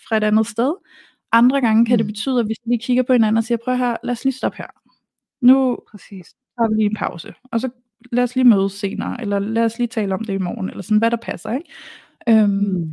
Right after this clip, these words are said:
Speaker 1: og så er det bare en helt anden måde at møde hinanden på. Og der er også bare noget i det der med lige sådan at få fjernet sig fra det der helt røde felt.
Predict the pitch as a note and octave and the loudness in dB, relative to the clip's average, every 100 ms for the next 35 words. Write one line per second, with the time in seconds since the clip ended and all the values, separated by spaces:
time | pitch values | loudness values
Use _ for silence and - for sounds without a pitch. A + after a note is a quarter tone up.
0 | D#3 A3+ C#4 C4+ - B3 B3+ B3 C#4+ C4 | -6 -4 -4 -6 -6 -2 0 2 0 -2
1 | A#3 A#3+ A3+ A3 A#3 B3+ B3 D#4+ G4 E4+ | 2 4 6 4 0 4 4 4 0 -2
2 | - G#3+ G3+ G#3+ - A#3 C4 C4 C#4 - | -2 -2 -4 -6 -4 -4 -2 -2 -4 -6
3 | C4 C4 B3+ B3+ B3+ B3+ B3+ A#3+ A#3+ B3+ | -6 -2 0 -2 -4 -4 0 0 0 -2
4 | B3 - A#3+ - A3 - A#3 - A3+ G#3 | -2 0 0 0 -4 -6 -8 -8 -4 0
5 | A3 C4+ C4 A#3 G#3 _ _ _ _ - | 2 2 0 -6 -6 _ _ _ _ -6
6 | - A#3 A#3 B3 A3+ G#3+ - _ - G#3 | -2 0 2 2 0 -4 -10 _ -12 -4
7 | C#4 A#3+ A3 G3+ G3 F#3+ A#3 - G3+ - | -2 -2 -2 0 2 4 2 0 -2 -4
8 | - | -10